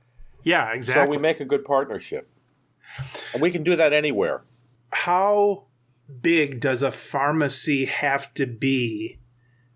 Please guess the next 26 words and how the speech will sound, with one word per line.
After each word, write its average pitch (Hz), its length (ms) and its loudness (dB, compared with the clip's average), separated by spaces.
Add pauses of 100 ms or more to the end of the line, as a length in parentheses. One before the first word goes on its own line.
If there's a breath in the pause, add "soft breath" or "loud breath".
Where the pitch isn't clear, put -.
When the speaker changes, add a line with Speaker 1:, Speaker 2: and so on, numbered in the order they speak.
(120)
Speaker 1:
to 135 720 2 (320)
attempt 160 760 -2
their 139 400 0
own 143 540 0 (640)
services 139 880 0
like 131 220 -2
the 127 100 -6
story 135 580 2
you 120 240 -4
just 113 320 -2
told? 113 380 -2
How 151 220 -2
many 147 500 -2 (300 loud breath)
lives 131 640 2
do 120 160 -2
they 127 240 0
have 120 320 -2
to 139 100 -2
be 123 560 -2 (400 loud breath)
insuring 135 800 0 (100)
in 139 220 0
their 131 260 -2
own 143 280 2
pharmacy 139 680 -2
company 120 800 -6 (440 loud breath)
to 127 600 2